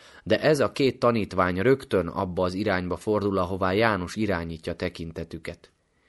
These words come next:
Így látják meg Jézust, így lesznek az ő követőivé.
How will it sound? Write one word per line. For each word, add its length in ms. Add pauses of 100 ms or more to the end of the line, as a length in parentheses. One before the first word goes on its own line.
(260)
Így 240
látják 480
meg 180
Jézust, 600 (280)
így 220
lesznek 640
az 120
ő 220
követőivé. 880